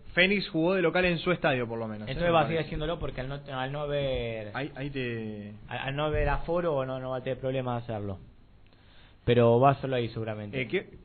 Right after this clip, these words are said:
Speaker 1: qué pasa con el tema hisopados? Porque viste que
Speaker 2: Ya se lo hicieron hace poco y tienen que volver a hacérselo para viajar.
Speaker 1: Claro, para viajar, porque ahora va al exterior,
Speaker 2: Y
Speaker 1: es
Speaker 2: aparte
Speaker 1: distinto.
Speaker 2: Uruguay tiene, eh, una de las políticas migratorias sanitarias más estrictas de toda
Speaker 1: Claro,
Speaker 2: Sudamérica.
Speaker 1: exactamente.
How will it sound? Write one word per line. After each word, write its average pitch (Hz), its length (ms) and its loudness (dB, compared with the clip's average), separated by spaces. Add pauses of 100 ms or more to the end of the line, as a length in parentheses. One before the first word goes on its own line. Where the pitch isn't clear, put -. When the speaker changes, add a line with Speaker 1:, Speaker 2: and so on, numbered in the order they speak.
Speaker 1:
qué 190 120 -2
pasa 196 260 -6
con 151 140 -2
el 143 120 -2
tema 151 420 0
hisopados? 113 720 -4
Porque 117 260 -6
viste 151 340 -2
que 147 340 -2
Speaker 2:
Ya 160 120 0
se 160 80 -6
lo 156 60 0
hicieron 165 280 -2
hace 151 200 -4
poco 190 260 -4
y 190 60 -4
tienen 160 180 -4
que 147 40 -6
volver 147 220 0
a 143 40 -2
hacérselo 143 460 -6
para 120 160 -4
viajar. 117 240 -6
Speaker 1:
Claro, 143 200 2
para 113 160 -4
viajar, 117 420 -4
porque 113 160 -8
ahora 135 140 0
va 147 80 4
al 143 60 2
exterior, 143 500 0
Speaker 2:
Y 147 80 2
Speaker 1:
es 156 80 4
Speaker 2:
aparte 175 180 4
Speaker 1:
distinto. 185 240 -2
Speaker 2:
Uruguay 190 380 0
tiene, 190 460 -6 (100)
eh, 139 600 4 (160)
una 180 260 0
de 165 100 4
las 147 220 4
políticas 165 560 -2
migratorias 147 600 -2
sanitarias 147 540 0
más 165 220 4
estrictas 175 400 4
de 151 40 4
toda 160 160 6
Speaker 1:
Claro, 151 140 8
Speaker 2:
Sudamérica. 117 460 2
Speaker 1:
exactamente. 147 720 -6